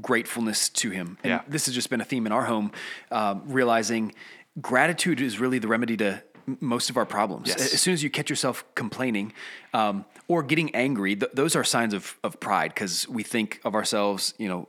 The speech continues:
Speaker 1: uh, "This is my kingdom, my domain, other people owe me something, things are not going my way, things are out of control," whatever.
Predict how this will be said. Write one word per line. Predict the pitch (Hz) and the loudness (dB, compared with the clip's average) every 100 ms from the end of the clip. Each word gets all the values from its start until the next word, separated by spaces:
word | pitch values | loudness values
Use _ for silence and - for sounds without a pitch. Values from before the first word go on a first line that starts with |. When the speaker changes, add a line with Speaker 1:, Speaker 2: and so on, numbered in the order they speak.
| - | -4
Speaker 1:
uh, | - - - _ 110 - _ _ - | -4 -8 -20 _ -20 -20 _ _ -4
"This | 127 | 0
is | 131 | 4
my | 120 | 4
kingdom, | 123 123 117 110 107 | 4 2 2 2 2
my | 104 120 | 4 4
domain, | 120 110 107 107 104 92 - - - _ _ | 4 4 4 4 2 -2 -10 -14 -16 _ _
other | 139 131 | 2 2
people | 131 120 123 | 2 2 2
owe | 127 | 2
me | 120 113 | 2 2
something, | - 107 113 110 110 | 0 0 0 0 0
things | 104 123 | 0 0
are | 117 | 2
not | 117 113 | 0 2
going | 117 | 0
my | 113 113 | 2 2
way, | 101 107 107 104 101 | 4 4 4 4 0
things | 120 107 | -2 0
are | |
out | 110 | 0
of | 107 | 0
control," | 104 113 | -2 -2
whatever. | 110 113 95 | 2 0 0